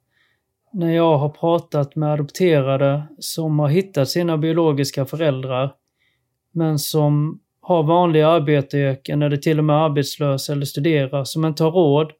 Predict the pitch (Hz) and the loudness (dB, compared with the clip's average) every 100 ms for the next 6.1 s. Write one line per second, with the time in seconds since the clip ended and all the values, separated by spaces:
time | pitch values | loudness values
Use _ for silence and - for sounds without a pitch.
0 | - 147 165 165 - 156 160 143 175 170 | -14 -4 -2 -2 -4 -4 -4 -6 -6 -2
1 | 170 175 139 147 143 131 135 - - _ | -2 -4 -6 -4 -2 -4 -6 -10 -14 _
2 | _ _ _ _ _ _ _ _ _ _ | _ _ _ _ _ _ _ _ _ _
3 | _ _ _ - 165 147 _ _ 165 156 | _ _ _ -6 -4 -4 _ _ -4 0
4 | 147 147 143 _ _ - 156 175 143 170 | 2 2 -2 _ _ -8 -2 0 0 -2
5 | 165 160 165 - 139 - 151 143 160 156 | -4 -2 -2 -2 -8 -2 -4 -4 -6 -6